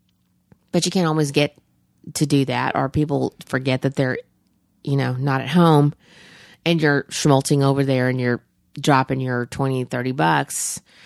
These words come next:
And it's like, shit, you know, can't, you can't rewind it, you can't pause it, you know, I have to pee a lot. <laughs> So,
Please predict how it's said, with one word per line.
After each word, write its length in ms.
And 420
it's 240
like, 260
shit, 380
you 80
know, 120
can't, 200
you 60
can't 220
rewind 340
it, 100
you 60
can't 220
pause 300
it, 300
you 120
know, 360
I 140
have 160
to 80
pee 160
a 80
lot. 420
<laughs> 40
So, 500